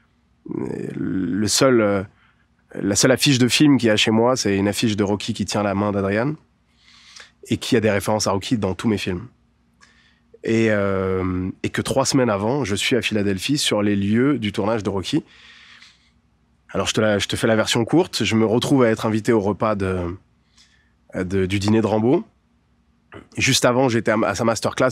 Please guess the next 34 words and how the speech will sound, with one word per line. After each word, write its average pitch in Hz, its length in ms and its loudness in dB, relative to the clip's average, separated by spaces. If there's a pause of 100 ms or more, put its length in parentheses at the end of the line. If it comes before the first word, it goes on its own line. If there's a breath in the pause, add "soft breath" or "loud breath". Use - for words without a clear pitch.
où 110 60 0
je 98 100 0
l'ai 113 100 2
vu 120 240 2
et 110 60 4
déjà, 120 480 2
euh, 101 300 -4
c'était 104 320 -6
incroyable 107 400 -2
pour 104 180 -2
moi. 113 300 -2 (960 soft breath)
Et 110 80 -2
puis, 104 380 -2
euh, 95 360 -2 (800)
et 101 120 -6
puis, - 180 -2
il 107 60 2
était 104 160 0
plein 120 120 2
de 110 60 2
générosité. 110 500 0
Ça 117 120 -4
devait 104 100 0
durer 107 220 2
une 104 80 2
heure, 110 140 2
ça 107 100 -4
a - 20 -6
duré 98 160 -2
deux 101 160 0
heures 98 80 -2
et 101 60 -2
demie. 113 440 2
Euh, 92 120 -4